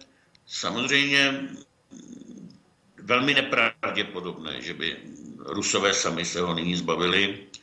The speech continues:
Eh, palácový převrat je ta-, také málo pravděpodobný, protože my si dneska on se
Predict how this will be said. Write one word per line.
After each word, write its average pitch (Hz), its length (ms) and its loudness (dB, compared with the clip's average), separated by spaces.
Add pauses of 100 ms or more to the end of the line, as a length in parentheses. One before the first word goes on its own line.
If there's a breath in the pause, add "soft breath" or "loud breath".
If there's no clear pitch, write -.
(500 loud breath)
Eh, 87 400 0
palácový 117 500 2
převrat 107 1040 -4
je 104 140 -4
ta-, 101 280 -8 (520)
také - 360 -4
málo 107 300 0
pravděpodobný, 107 720 -2
protože 110 180 -2
my 110 80 -2
si 107 120 -4
dneska 110 280 -2
on 107 120 -4
se 113 300 0